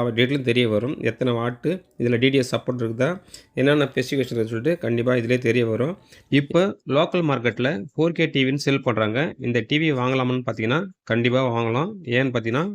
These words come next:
வாய்ஸ் கமெண்ட் இருக்கு. அதுக்கப்புறம் Bluetooth சப்போர்ட் இருக்குது. ஃபோர் கே கண்டென்ட் ஓடுற அளவுக்கு ஒரு சாஃப்ட்வேராவது இருக்குது. ஆனா படம் பார்க்கறது ஒரு பி யூ ஐ பேனல் போட்டிருக்காங்க. படமும் பார்த்தா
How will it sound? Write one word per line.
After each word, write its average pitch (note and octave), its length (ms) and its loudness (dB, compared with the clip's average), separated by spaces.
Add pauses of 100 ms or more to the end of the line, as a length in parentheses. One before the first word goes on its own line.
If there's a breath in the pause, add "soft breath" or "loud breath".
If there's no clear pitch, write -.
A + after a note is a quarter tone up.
(100)
வாய்ஸ் C3+ 320 -2
கமெண்ட் A#2 500 0
இருக்கு. A#2 320 0 (340 loud breath)
அதுக்கப்புறம் A#2 420 0
Bluetooth C#3+ 340 -2
சப்போர்ட் C3 320 0
இருக்குது. A2 320 0 (440 soft breath)
ஃபோர் E3 160 2
கே E3+ 100 0
கண்டென்ட் B2 380 0
ஓடுற B2+ 240 4
அளவுக்கு C#3 320 2 (120)
ஒரு A#2+ 140 -2
சாஃப்ட்வேராவது B2+ 540 0
இருக்குது. A2+ 340 0 (120)
ஆனா B2+ 180 -2
படம் C3 320 -2
பார்க்கறது B2 340 -2 (120)
ஒரு C3+ 240 0
பி C3+ 120 0
யூ D3 240 2
ஐ B2+ 180 2
பேனல் A#2+ 300 0
போட்டிருக்காங்க. A2 440 -2 (160)
படமும் B2+ 380 -2
பார்த்தா B2 240 -4